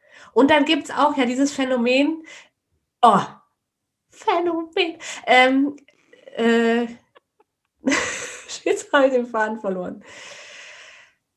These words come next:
Dass es Lieder gibt, die man sich niemals anhören würde, selber privat.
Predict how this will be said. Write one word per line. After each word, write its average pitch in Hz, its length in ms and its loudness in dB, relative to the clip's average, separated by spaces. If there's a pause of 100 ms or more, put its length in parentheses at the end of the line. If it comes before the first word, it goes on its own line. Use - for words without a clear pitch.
(960)
Dass 202 300 0
es 262 480 2
Lieder 254 360 2
gibt, 311 460 -2
die 247 240 -8
man 240 380 0
sich 226 340 -6
niemals 285 720 4
anhören 214 440 0
würde, 190 360 -4
selber 196 300 -6
privat. 202 560 -6